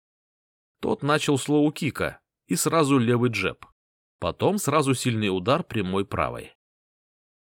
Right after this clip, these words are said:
После продолжил атаку ногами, используя преимущество в росте. "А, понял. Противник Пираньи копирует мою тактику". А он быстрый. Иногда его движения смазывались,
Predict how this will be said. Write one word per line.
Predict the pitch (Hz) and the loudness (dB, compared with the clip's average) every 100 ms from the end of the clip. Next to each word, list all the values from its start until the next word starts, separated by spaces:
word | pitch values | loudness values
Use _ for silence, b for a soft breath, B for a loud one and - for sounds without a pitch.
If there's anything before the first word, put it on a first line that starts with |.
| _ - | _ -2
После | 180 - 101 | 0 0 -4
продолжил | - 95 160 175 180 | -2 0 0 0 0
атаку | 123 - 98 135 | -2 -2 -4 -2
ногами, | 156 165 104 78 71 - | -4 -2 -2 -2 -4 -10
используя | - - 151 147 147 | -12 -4 -2 0 0
преимущество | 123 101 95 98 104 - 104 | 0 -2 -2 -4 -8 -6 -6
в | 101 | -4
росте. | 95 - - - - _ _ _ _ _ _ _ _ | -6 -8 -14 -16 -20 _ _ _ _ _ _ _ _
"А, | - 156 165 143 87 - | -4 0 2 2 0 -2
понял. | 170 185 123 85 65 - _ _ _ _ _ _ | 0 2 2 -2 -6 -12 _ _ _ _ _ _
Противник | 104 104 123 113 - | -4 0 2 0 0
Пираньи | 113 147 196 117 92 | 2 2 2 0 -2
копирует | - 107 180 208 208 175 | -4 -4 -2 0 0 0
мою | 185 196 | 0 -2
тактику". | - 214 - - - 69 - _ _ _ _ _ _ _ _ _ _ | -2 -4 -4 -12 -8 -10 -10 _ _ _ _ _ _ _ _ _ _
А | - 71 | -6 -2
он | 82 135 180 | 0 0 2
быстрый. | 143 139 - 85 - _ _ _ | 0 0 -4 -6 -8 _ _ _
Иногда | - 104 95 120 185 | -8 -6 -4 0 0
его | 117 110 | 0 0
движения | 113 110 151 156 | 0 2 0 -2
смазывались, | 156 175 190 113 82 62 - - | -2 -2 0 0 -2 -6 -12 -16